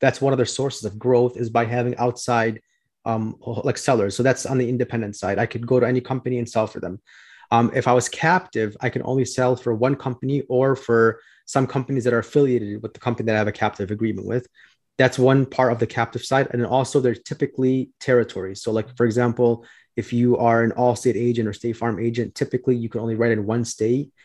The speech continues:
If you wanna write in other states, you have to get permission from your carrier that you're appointed by.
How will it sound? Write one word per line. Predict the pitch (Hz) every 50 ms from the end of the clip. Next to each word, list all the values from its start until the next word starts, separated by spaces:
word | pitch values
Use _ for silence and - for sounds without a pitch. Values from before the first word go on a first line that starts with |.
| _ _
If | - - -
you | 127
wanna | 123 120 117
write | 117 123 117
in | 107 -
other | 123 123 131 127
states, | 120 - - 127 123 120 -
you | 120
have | 113 -
to | -
get | 117 - -
permission | - - 110 113 131 131 - - 120 117 113
from | - - 110 110 110
your | 110 107 104 101 104 104 101
carrier | - - - 156 156 139 123 110 107
that | 110 104 - -
you're | 117 110 98
appointed | - - - - 160 156 135 110 -
by. | 80 80 98 120